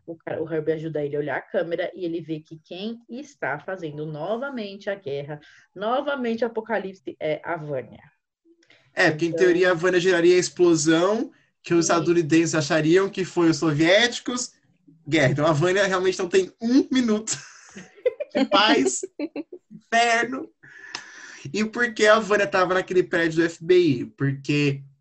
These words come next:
Speaker 2: ela acaba usando os poderes, em certo momento, a polícia vê. Então eles são crentes que ela é uma espiã, sei lá, eu não lembro muito dessa
Speaker 1: É.
Speaker 2: parte, se ela é uma espiã
Speaker 1: Isso.
Speaker 2: soviética, se ela é uma espiã russa.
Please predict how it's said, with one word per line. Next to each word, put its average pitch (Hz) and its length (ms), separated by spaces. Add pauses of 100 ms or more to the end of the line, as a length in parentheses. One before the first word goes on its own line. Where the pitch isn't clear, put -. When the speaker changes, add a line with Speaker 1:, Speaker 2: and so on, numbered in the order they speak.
(140)
Speaker 2:
ela 139 160
acaba 156 320
usando 156 220
os 139 80
poderes, 147 640
em 170 60
certo 139 360
momento, 135 400
a 139 60
polícia 131 440
vê. 151 400 (720)
Então 233 220
eles 233 120
são 233 180
crentes 214 300
que 214 80
ela 196 100
é - 20
uma 190 120
espiã, 175 680
sei 143 160
lá, 139 120
eu 131 60
não 147 100
lembro 147 240
muito 135 120
dessa 214 260
Speaker 1:
É. 156 60
Speaker 2:
parte, 123 260
se - 100
ela 135 60
é 127 40
uma 135 100
espiã 139 400
Speaker 1:
Isso. 139 140
Speaker 2:
soviética, 131 600
se - 80
ela 135 80
é - 20
uma 135 100
espiã 131 380
russa. 135 800